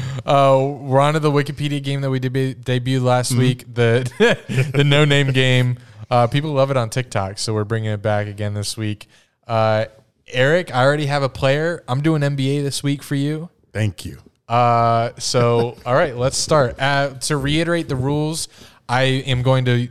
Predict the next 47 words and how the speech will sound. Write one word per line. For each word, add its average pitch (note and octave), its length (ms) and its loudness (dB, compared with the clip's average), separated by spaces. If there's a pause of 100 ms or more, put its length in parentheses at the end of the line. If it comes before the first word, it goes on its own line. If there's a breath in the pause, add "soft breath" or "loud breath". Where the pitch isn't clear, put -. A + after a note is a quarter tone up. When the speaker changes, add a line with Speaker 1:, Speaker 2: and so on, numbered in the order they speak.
(180)
Speaker 1:
Wikipedia D3 640 -2
a A#2 60 0
random B2 440 -2
N C3+ 140 -2
B B2 140 -2
A A#2+ 80 0
player. A2 560 -4 (460)
That's G#2 200 -8
what A2+ 60 -4
we're G#2 100 -2
doing G2+ 180 -4
this G2+ 140 -6
time, G2 240 -8
N G2 80 -4
B G2 180 -6
A. G2 220 -4 (480)
And A2+ 420 0
I'm A2 160 -4
gonna A#2 200 -2
scroll A2+ 400 0
up A#2 180 -2
and D3 80 -2
down C#3 220 0
on C3+ 80 -2
the B2+ 60 -6
page. B2+ 320 -2
He's A#2+ 120 -8
gonna A#2+ 120 -4
tell B2 180 -6
me A#2+ 80 -4
to A2+ 40 -6
stop, A#2+ 440 -4
and A2+ 100 -10
then A2 60 -4
I'm G#2+ 100 -4
gonna G#2+ 100 -6
scroll A2 280 -4
my G2 100 -6
cursor A2+ 400 -4
around G#2 560 -4 (400)
randomly. G2+ 480 -2
He's G2+ 160 -6
gonna G2+ 80 -6
tell G#2 160 -8
me G2+ 80 -6
to F#2+ 60 -8
stop, F#2+ 500 -6